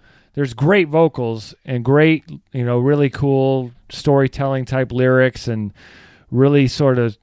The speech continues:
straight shooter, "This is who I am as a person" type of song, excuse me, songwriting. But yeah, I was kinda missing that. I was hoping to have some of those moments that make my voice crack like yours did,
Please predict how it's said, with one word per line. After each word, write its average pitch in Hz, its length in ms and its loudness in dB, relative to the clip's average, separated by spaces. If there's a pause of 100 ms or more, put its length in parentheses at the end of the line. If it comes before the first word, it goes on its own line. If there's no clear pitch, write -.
(160)
straight - 380 -4
shooter, 143 480 0
"This 127 240 -2
is 135 160 -8
who 139 180 0
I 131 140 4
am 131 360 2
as 120 200 -4
a 113 60 -6
person" 143 500 0
type 131 260 -2
of 120 320 -2 (360)
song, 175 500 0 (320)
excuse 143 320 -16
me, 123 100 -12
songwriting. 131 680 -2
But 127 240 0 (480)
yeah, 156 400 0
I 139 100 -4
was 143 100 -4
kinda 180 280 -2
missing 147 320 0
that. 110 240 -6 (240)
I 135 80 0
was 135 140 -2
hoping 156 340 0
to 117 260 -4 (280)
have 151 220 0
some 143 200 -2
of 135 100 -2
those 131 220 0
moments 131 360 -2
that 127 60 -6
make 127 200 -6
my 123 120 -4
voice 131 260 0
crack 113 360 -8
like 117 200 -2
yours 127 240 2
did, 110 280 -6